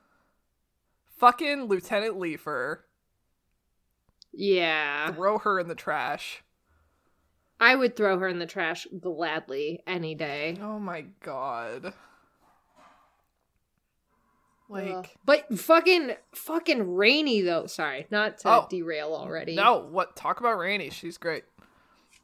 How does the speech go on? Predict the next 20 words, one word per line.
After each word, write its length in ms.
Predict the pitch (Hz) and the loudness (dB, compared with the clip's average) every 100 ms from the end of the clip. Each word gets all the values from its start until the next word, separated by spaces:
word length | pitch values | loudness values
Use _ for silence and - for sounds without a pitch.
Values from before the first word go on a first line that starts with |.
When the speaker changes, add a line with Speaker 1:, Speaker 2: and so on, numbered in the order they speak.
| _ _ _ _ _ _ _ | _ _ _ _ _ _ _
Speaker 2:
What, 300 | 220 247 311 - | -2 2 2 0
uh, 120 | 302 | -6
what, 500 | - 233 294 330 - _ | -6 4 8 8 4 _
what 560 | 277 208 220 254 - - - | -10 -6 2 2 2 -6 -14
can 200 | 262 240 | -8 -4
I 140 | 196 | -4
say 340 | 185 - 220 240 | -4 -2 2 4
about 300 | 190 160 170 | 2 -2 -4
Rainey 560 | 185 190 185 180 185 _ _ _ _ _ _ _ _ _ | -4 -4 -6 -8 -10 _ _ _ _ _ _ _ _ _
that 220 | - 196 190 | 0 0 2
hasn't 300 | 214 226 226 | 2 2 0
been 160 | 233 | -2
said? 380 | 226 262 196 165 | 4 4 4 0
She's 360 | - 240 220 214 | -6 -4 -6 -4
the 140 | - | 0
fucking 520 | 208 - 269 294 285 208 | 0 2 2 2 2 4
best 280 | 220 254 | 4 2
character. 640 | - 247 233 202 175 170 185 - _ _ - _ | 0 0 2 0 -4 -4 -6 -14 _ _ -20 _
I 220 | 220 214 214 | 4 6 6
loved 400 | 190 214 277 233 | 6 6 6 2